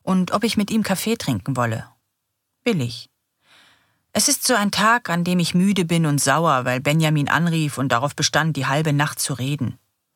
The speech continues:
Mir sind diese Art von Liebesbezeugung zu viel. Während des ganzen Gesprächs sehnte ich mich danach, aufzulegen und weiter in Deirdre Bears Biografie über Simone de Beauvoir zu lesen.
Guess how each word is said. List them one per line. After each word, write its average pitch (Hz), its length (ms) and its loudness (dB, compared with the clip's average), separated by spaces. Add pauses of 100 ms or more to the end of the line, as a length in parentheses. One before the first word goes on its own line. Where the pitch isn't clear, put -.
(920)
Mir 220 120 2
sind 254 180 2
diese 202 220 2
Art 214 180 2
von 185 220 2
Liebesbezeugung 175 840 0
zu - 120 -6
viel. 139 440 -4 (1300)
Während 190 260 2
des 190 120 2
ganzen 226 320 2
Gesprächs 196 600 2
sehnte 214 300 2
ich - 120 0
mich 185 140 2
danach, 180 460 2
aufzulegen 156 800 0
und 139 220 -10
weiter 151 380 2
in 143 160 0
Deirdre 156 420 0
Bears 156 340 0
Biografie 160 640 -2
über 147 280 0
Simone 160 400 0
de 165 100 0
Beauvoir 151 420 0
zu - 140 -4
lesen. 127 380 -4